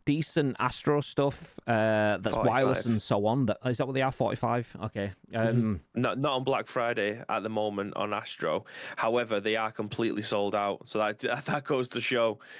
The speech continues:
Speaker 1: Yeah.
Speaker 2: uh, how popular they actually are.
Speaker 1: Well, the, the A O, uh, the A thirties is my fa-, this, this here, uh, just over the side. The A thirties is my favourite Astro headset for all around sort of stuff. They're really clever.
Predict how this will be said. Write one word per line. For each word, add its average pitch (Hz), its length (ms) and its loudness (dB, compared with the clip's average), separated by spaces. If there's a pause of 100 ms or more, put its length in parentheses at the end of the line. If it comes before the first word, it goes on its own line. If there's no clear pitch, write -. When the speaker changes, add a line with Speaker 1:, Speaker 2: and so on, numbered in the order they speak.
Speaker 1:
Yeah. 95 220 -4
Speaker 2:
uh, 107 500 0 (600)
how 107 280 -2
popular 107 420 -2
they 104 120 0
actually 104 340 -2
are. 104 220 -4 (440)
Speaker 1:
Well, 131 140 -4
the, 135 160 2
the 147 180 2
A 190 160 2
O, 175 100 4
uh, 151 140 0
the 151 160 4
A 190 140 4
thirties 113 680 0
is 113 140 2
my 120 100 2
fa-, 131 260 2
this, 139 200 0
this - 220 -2
here, 107 360 0 (140)
uh, 107 140 2
just - 180 -4
over 104 80 -2
the 101 80 -8
side. 101 160 -2
The 127 160 2
A 160 40 2
thirties 143 380 0
is 104 80 -2
my 110 160 0
favourite 107 440 0 (180)
Astro 104 320 0
headset 98 480 -2
for - 220 -2
all 110 580 2
around 95 400 0
sort 82 200 -2
of - 60 -6
stuff. - 320 -4
They're 107 80 2
really 120 360 2
clever. 107 840 2